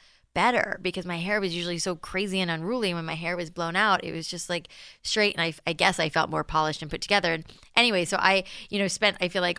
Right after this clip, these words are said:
all of high school in my bathroom trying to figure out how to blow out my own hair unsuccessfully. In,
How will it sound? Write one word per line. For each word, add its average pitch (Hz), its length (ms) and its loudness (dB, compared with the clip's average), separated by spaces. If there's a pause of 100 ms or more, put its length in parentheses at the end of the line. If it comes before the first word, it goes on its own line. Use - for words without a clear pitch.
all 175 240 4
of 175 80 0
high 170 180 2
school 170 320 0
in 165 200 -2
my 165 120 4
bathroom 156 460 2
trying 156 200 -2
to 147 60 -8
figure 160 220 0
out 147 140 2
how 156 100 0
to 156 100 0
blow 160 140 -2
out 156 160 4
my 147 160 -4
own 151 60 -6
hair 143 280 0 (240)
unsuccessfully. 160 920 -2 (340)
In, 180 280 -2